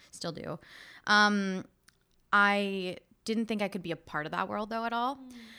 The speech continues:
Speaker 1: And then
Speaker 2: Wait, why, why, why? Why
Speaker 1: 'cause
Speaker 2: couldn't
Speaker 1: I was
Speaker 2: you
Speaker 1: like, "Oh, I'm not funny."
Speaker 2: Mm.
Speaker 1: And I didn't think, so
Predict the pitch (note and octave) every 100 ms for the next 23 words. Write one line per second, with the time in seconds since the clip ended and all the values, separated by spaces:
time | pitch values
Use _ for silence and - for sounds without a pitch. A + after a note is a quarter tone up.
0 | - - - C#4+ F4 D#4 C#4+ D#4+ F4+ D4
1 | E4+ F4+ E4+ E4 E4+ G#3 - B3+ C4+ E4
2 | D#4+ D#4+ - C4+ A#3+ A3+ - - G3+ D#3
3 | G2+ F3 - _ _ _ _ - - -
4 | - A3+ A#3+ D#4 D4 - G#3+ F#3+ - -
5 | B3 G#3+ G3+